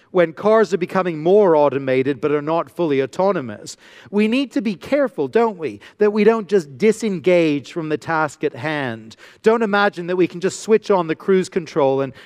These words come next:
kind of lie back and relax as the car takes us where we need to go. We're not there yet. Our attention, our effort, our involvement, it's still vitally important, even though help is at hand.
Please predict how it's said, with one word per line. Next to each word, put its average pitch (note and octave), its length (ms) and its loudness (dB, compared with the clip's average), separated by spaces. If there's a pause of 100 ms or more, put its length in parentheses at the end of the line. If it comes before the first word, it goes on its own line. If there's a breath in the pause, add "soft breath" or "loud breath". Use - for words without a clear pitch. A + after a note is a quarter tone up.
kind F#3 140 -2
of C#3 80 -2
lie D#3+ 380 2
back D3 400 -2
and C3 220 -4 (160 soft breath)
relax D3 600 0
as C3 140 -10
the D3+ 80 -8
car D3 260 -4
takes D3+ 380 -6
us C3+ 160 -12
where C#3 180 -2
we B2+ 120 -8
need A#2+ 240 -12
to C3+ 100 -10
go. D#3 220 0
We're C#3 140 -2
not C#3 360 -8
there F3 240 2
yet. B2 400 -6 (420 loud breath)
Our F#3+ 220 4
attention, F3+ 800 -4 (200 loud breath)
our F3+ 360 2
effort, F3 480 -2 (240 loud breath)
our F#3 200 4
involvement, F3+ 680 2
it's - 220 -4
still A#3 300 2
vitally E3+ 580 0
important, C#3+ 720 -4
even D#3 320 -6
though C#3+ 160 -2
help D#3 380 -4
is B2 140 -2
at C3+ 140 -8
hand. C3+ 760 -10